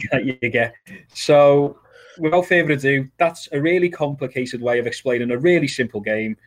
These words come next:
Uh, we'll crack on. Ollie Connolly, you are on the board starting. And also, I want you to kind of tell everybody why you're picking these players. It'll be really interesting.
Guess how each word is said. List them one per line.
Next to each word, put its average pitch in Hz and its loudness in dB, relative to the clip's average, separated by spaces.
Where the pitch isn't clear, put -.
Uh, 220 2
we'll 117 -6
crack - -2
on. 131 4
Ollie 156 4
Connolly, 135 -2
you 147 0
are 135 4
on 151 0
the 147 -2
board 135 2
starting. 135 -2
And 135 4
also, 143 2
I 127 -2
want 139 -2
you 135 -4
to 127 -4
kind 151 0
of 151 -2
tell 127 -6
everybody 123 0
why 120 -2
you're 123 -2
picking 120 -8
these 113 -6
players. 107 -6
It'll 110 -4
be 120 -4
really 123 4
interesting. 113 -4